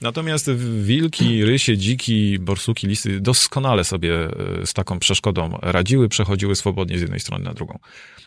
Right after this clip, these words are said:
Kłopot był z przejściami dolnymi pod autostradą, dlatego że tam się w wielu przypadkach tworzył, y, rodzaj tunelu i takiej akustycznej puszki.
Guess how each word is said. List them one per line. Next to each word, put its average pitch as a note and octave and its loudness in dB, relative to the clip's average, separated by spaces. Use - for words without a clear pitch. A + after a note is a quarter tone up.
Kłopot F#3+ 0
był D#3+ 4
z - 0
przejściami A#2+ 2
dolnymi A#2 2
pod A#2+ 4
autostradą, G#2+ 0
dlatego C#3 0
że C3 2
tam C3+ 0
się C3 0
w A2 -4
wielu C3 2
przypadkach A#2 -2
tworzył, G#2 0
y, G#2 -2
rodzaj G2+ 2
tunelu A2+ 4
i A2 -2
takiej G#2+ 0
akustycznej G#2+ -2
puszki. - -6